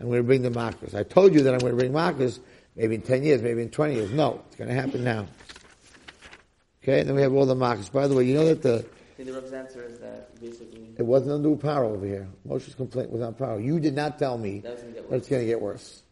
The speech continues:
Speaker 2: You
Speaker 1: No.
Speaker 2: just told me that power's not gonna listen.
Speaker 1: Right.
Speaker 2: So he parked up in another Madrid.
Speaker 1: Not gonna listen. He's not gonna listen. So he'll, they'll continue doing what they were doing. No, that's not what happened. He didn't listen and he made it, and he made it worse.
Speaker 2: Okay.
Speaker 1: That's what he's saying. You know that it says that the, they weren't frogs?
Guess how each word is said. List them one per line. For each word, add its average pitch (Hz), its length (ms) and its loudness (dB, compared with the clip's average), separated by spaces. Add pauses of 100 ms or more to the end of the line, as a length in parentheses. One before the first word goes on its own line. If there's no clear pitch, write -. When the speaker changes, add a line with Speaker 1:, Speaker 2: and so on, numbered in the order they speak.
(120)
Speaker 2:
You - 80 -10
Speaker 1:
No. 107 80 -6
Speaker 2:
just 107 100 -10
told 143 100 -14
me 127 60 -12
that 123 140 -10
power's 123 120 -12
not 117 120 -18
gonna 127 200 -14
listen. 107 300 -16 (680)
Speaker 1:
Right. 104 140 -10
Speaker 2:
So 98 60 -10
he 127 80 -18
parked 127 220 -16
up 117 100 -16
in 113 60 -16
another 113 200 -18
Madrid. - 220 -18
Speaker 1:
Not 160 160 -2
gonna 240 120 0
listen. 135 380 0
He's 135 120 0
not 165 120 2
gonna 254 140 2
listen. 151 240 2
So 131 320 4 (280)
he'll, 147 100 6
they'll 151 280 2
continue 151 460 0
doing 139 260 2
what 139 100 0
they 156 80 2
were 156 120 4
doing. 156 340 4
No, 123 160 -4
that's 104 140 -10
not 117 100 -8
what 104 120 -6
happened. 85 320 -12 (1400)
He 117 60 -6
didn't 127 220 4
listen 120 280 0
and 120 100 0
he 117 60 -2
made 117 160 -2
it, 117 60 -2
and 113 100 -8
he 113 60 -6
made 110 140 -4
it 110 80 -6
worse. 117 500 -8
Speaker 2:
Okay. - 260 -20 (200)
Speaker 1:
That's - 180 -10
what - 60 -6
he's 98 140 -10
saying. - 220 -18 (2250)
You 160 80 4
know 185 80 10
that 180 140 6
it 143 100 -2
says 170 200 6
that 151 160 6
the, 147 280 6
they 139 80 4
weren't 147 240 0
frogs? 151 640 2